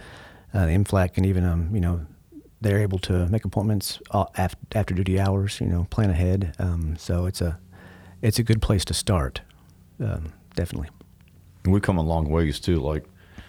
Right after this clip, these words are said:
Speaker 2: back in the day, if you had problems, issues, or anything like that, psychological or mental or something like that,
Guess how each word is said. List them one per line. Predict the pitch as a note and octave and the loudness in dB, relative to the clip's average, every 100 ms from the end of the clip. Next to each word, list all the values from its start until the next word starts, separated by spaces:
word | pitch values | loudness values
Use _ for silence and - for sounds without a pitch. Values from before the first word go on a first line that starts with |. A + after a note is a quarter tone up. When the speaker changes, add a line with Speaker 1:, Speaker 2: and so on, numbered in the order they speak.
| - - | -8 2
Speaker 2:
back | F2 E2+ | 4 6
in | |
the | D#2+ | 4
day, | D2 F2 E2 | 6 4 4
if | D#2 | 2
you | E2 | 2
had | D#2 D2 | 2 2
problems, | - D2+ D#2 D#2 D2+ | 2 2 2 0 0
issues, | D#2+ D2+ D#2 D#2 D2+ | 2 2 2 2 2
or | |
anything | D#2 D#2 | 2 4
like | D2+ D2 | 2 2
that, | D#2 D2+ - - - | 2 0 -2 -14 -4
psychological | E2 D#2+ D2 D#2 D#2+ D2 D2 D2+ | -2 0 0 0 0 -2 -2 0
or | D2+ D#2 D#2 C#2+ | 2 2 2 0
mental | C#2 D#2 D2+ E2 D#2 | 2 2 2 2 4
or | D2 | 2
something | C#2 - | 0 0
like | D#2 C#2+ | 2 4
that, | D2+ D2+ - | 2 2 0